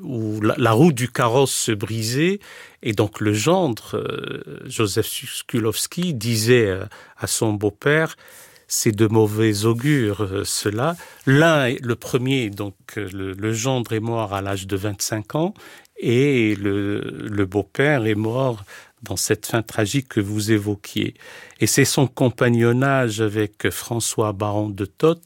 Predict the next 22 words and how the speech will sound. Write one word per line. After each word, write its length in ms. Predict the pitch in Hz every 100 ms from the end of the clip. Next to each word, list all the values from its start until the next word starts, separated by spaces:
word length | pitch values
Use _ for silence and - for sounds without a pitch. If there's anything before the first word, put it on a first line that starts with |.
| -
qui 160 | -
l'a 100 | 104
fait 180 | 90 -
connaître 520 | - 113 113 120 -
davantage 600 | 98 104 - 107 - 113
l'Orient. 380 | 107 107 101 104 - - - -
Donc 200 | 151 139
globalement, 840 | 123 175 208 175 170 160 160 135
mais 200 | 113 101
pas 240 | - 110
uniquement, 640 | 107 110 127 135 - 170 156 - -
ce 180 | - 135
sont 220 | - 170
ces 260 | - - 139
quatre 460 | _ - 135 -
figures 540 | 123 - 123 143 123 113
emblématiques 760 | 113 110 110 110 - 202 - - - - -
qui 160 | 143
ont 80 | 123
un 80 | 131
peu 160 | -
préparé 920 | 185 - - 139 - 131 123 151 185